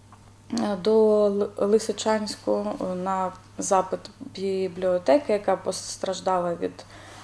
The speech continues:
а, війни. А, ну і, знову ж таки, ажіотаж великий, нам н-, несуть книжки і для дітей, і для дорослих, тому акція триває. І ми від-, відправляємо тепер не лише дітям,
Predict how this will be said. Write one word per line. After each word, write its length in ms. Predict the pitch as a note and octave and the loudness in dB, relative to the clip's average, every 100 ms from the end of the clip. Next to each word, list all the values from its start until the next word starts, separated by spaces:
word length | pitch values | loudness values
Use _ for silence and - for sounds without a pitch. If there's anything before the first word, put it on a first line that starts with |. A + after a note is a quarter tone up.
| - | -8
а, 340 | - F#2 F#2 - F#2+ - - - | -6 -6 -6 -6 -8 -10 -16 -14
війни. 420 | F3+ G3 A#3 D#4+ - - - - - - - - | -10 -2 2 2 0 -14 -20 -20 -20 -20 -20 -8
А, 340 | G2 G2 G2+ G2 - - - - - | -2 0 0 -2 -4 -6 -8 -8 0
ну 120 | A#3 | 4
і, 320 | C4+ A3+ - | 4 4 0
знову 200 | G#3 A3 | 0 0
ж 80 | G3 | 0
таки, 260 | G3+ G3+ - | 0 2 4
ажіотаж 1200 | G3 G3+ G3 G3+ G3+ G#3+ A#3 G#3+ G#3 G#3 F#3 - | 2 0 -6 -6 -4 6 6 6 4 2 0 -2
великий, 500 | F3+ F3 F3+ - C#4+ | -4 -2 -4 2 2
нам 240 | A3 G3 - - | 4 0 -4 -8
н-, 240 | F#3+ G3 - - | -8 -6 -8 -6
несуть 440 | G3+ A3 - G3 - - | -2 -2 -2 -4 -6 -16
книжки 640 | - G#3 G#3 - - C4+ C#4+ | -4 -2 -2 -6 2 4 4
і 120 | F3+ | 0
для 180 | F3 E3+ | -4 -4
дітей, 440 | F3 - C#4 - | -4 4 6 6
і 60 | F#3+ | -2
для 480 | - F3+ F3 E3+ F3 F#3 | -4 -2 -2 -2 -4 -2
дорослих, 420 | G#3+ D4 A3 G#3 | 2 2 0 -6
тому 240 | - F3+ | -8 -4
акція 320 | - - - F#3 | -4 -4 -6 -6
триває. 480 | A3 B3 D#4+ D#4 D4+ - - - - | -4 2 4 4 2 -10 -16 -18 -6
І 80 | G#3 | 0
ми 160 | A3+ G#3+ | 2 4
від-, 340 | A3+ - - | 2 0 2
відправляємо 680 | B3 B3 A3+ G#3 G#3 F#3+ F3+ | 4 4 4 8 6 6 0
тепер 380 | F3 - F3+ | -2 0 0
не 180 | F#3 A#3 | 2 4
лише 540 | B3 A3+ - F#3+ E3 - - | 6 4 2 -2 -2 -6 -12
дітям, 440 | F#3+ - D4+ | -10 -2 0